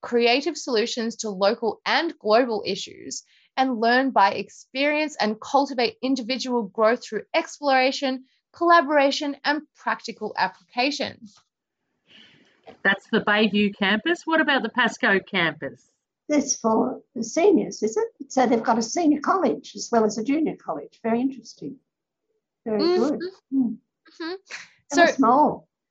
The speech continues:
Speaker 1: Mm-hmm. Mm-hmm. Um, we now move on to the Pascoe campus, and the Pascoe campus has to say about itself, is located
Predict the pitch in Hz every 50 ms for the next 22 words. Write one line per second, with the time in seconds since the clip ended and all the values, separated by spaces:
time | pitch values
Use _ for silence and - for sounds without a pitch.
0 | _ _ _ _ _ _ _ _ _ _ _ _ _ - 320 370 392 403 370 320
1 | 320 262 254 247 _ _ _ _ _ - 262 285 294 302 269 320 339 _ _ _
2 | _ _ _ _ _ - - _ _ _ - 277 311 320 277 - _ _ _ _
3 | _ _ - _ _ _ _ _ _ _ - 269 320 302 302 294 294 302 320 339
4 | 339 339 339 349 349 262 269 254 254 254 262 262 - - 247 240 226 247 247 _
5 | _ - - - - 240 254 262 - - - 247 220 220 220 - - 208 - 180
6 | 190 185 190 - - - - - - - - _ _ _ _ _ - - - _
7 | _ _ _ - 226 226 226 226 226 233 - 233 240 247 - - 247 226 226 -
8 | - 240 220 226 214 226 214 - - - _ _ _ _ _ _ _ _ _ _
9 | _ _ _ _ _ _ _ _ _ - 220 208 208 - 220 - - 240 226 226
10 | 226 226 214 196 190 202 - - _ - - 302 285 247 240 285 285 - _ _
11 | _ _ - - 208 - - 311 311 262 294 285 262 269 269 302 311 311 - 320
12 | 330 330 330 370 370 -